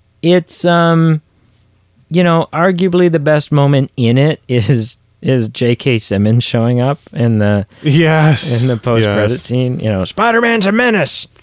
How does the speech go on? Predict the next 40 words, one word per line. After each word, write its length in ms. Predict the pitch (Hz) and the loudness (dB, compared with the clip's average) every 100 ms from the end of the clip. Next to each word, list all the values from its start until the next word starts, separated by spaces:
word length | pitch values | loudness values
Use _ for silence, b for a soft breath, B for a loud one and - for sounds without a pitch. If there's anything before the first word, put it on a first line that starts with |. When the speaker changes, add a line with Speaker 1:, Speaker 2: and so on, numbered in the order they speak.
| - | -2
Speaker 1:
Like, 220 | 139 - | -2 -2
and 140 | 127 107 | -4 -4
you're 200 | - 165 - | -2 -2 -4
like, 80 | - - 120 | -8 -14 -20
"Yes, 500 | 104 117 - - - - | -6 -6 -6 -8 -12 -12
yeah, 260 | 101 120 | -6 -2
he 140 | 107 101 | 0 0
Speaker 2:
Yeah. 240 | 117 104 - B B B | 0 -2 -6 B B B
Speaker 1:
is." 300 | B B - | B B -4
Um, 500 | 120 117 110 107 101 - _ _ _ _ _ _ - | 0 2 0 0 -4 -10 _ _ _ _ _ _ -10
Speaker 2:
Oh. 400 | 120 104 104 101 | -6 -4 -4 -2
Speaker 1:
but 100 | 127 | 0
yeah, 320 | 143 113 - | 0 -2 -4
it's 180 | - 196 | -4 -4
good. 200 | - 294 | -2 0
It's 180 | 233 214 | 0 0
good, 280 | - 156 95 | 0 0 2
you 100 | 107 | 0
know, 180 | 101 98 | 0 -2
and 180 | 110 113 | -2 0
I'm 160 | 113 | 2
looking 260 | 117 113 120 | 0 0 -6
forward 480 | - 110 104 101 92 | -4 -2 0 0 -4
to, 460 | - 107 98 95 101 | -6 -2 0 -2 -2
it 100 | 135 | -2
reminded 580 | 135 127 123 131 151 110 | 2 2 2 2 0 0
me, 140 | 101 | 0
I'm 160 | 98 98 | 0 -2
like, 180 | 104 98 | -2 -2
"Man, 500 | 104 127 180 98 95 | -2 0 0 -2 -2
like, 320 | 104 92 - b b b b | -2 -4 -8 b b b b
the 80 | 117 | -2
next 240 | 131 147 | -2 -2
time 280 | - 151 143 | -2 0 2
we 140 | 139 131 | 2 0
see 280 | - 139 120 | -2 -2 -2
Spider-Man 640 | - 120 165 156 107 98 | -2 -2 0 0 0 -2
show 280 | - 104 92 | -2 -2 -2
up, 240 | 92 87 - _ _ _ _ _ _ _ _ _ | -2 -6 -10 _ _ _ _ _ _ _ _ _
like, 300 | - 101 98 | -4 -2 -2